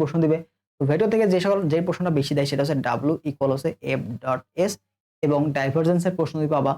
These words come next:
মধ্যবর্তী কোণ নির্ণয়ের প্রশ্ন পাবা, এইগুলা থেকে ঘুরে ফিরে তুমি প্রশ্ন পাবা।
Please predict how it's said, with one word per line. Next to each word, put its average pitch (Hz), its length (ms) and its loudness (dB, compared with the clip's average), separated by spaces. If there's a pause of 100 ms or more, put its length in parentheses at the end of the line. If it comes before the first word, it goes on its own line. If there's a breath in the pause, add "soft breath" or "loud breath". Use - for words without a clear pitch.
(320)
মধ্যবর্তী 160 440 2 (120)
কোণ 202 180 2
নির্ণয়ের 190 300 2
প্রশ্ন 151 180 -4 (100)
পাবা, 147 160 0 (240)
এইগুলা 240 280 2
থেকে 202 220 2
ঘুরে 147 180 2
ফিরে 135 200 -2
তুমি 135 200 0
প্রশ্ন 127 200 -8 (100)
পাবা। 160 180 0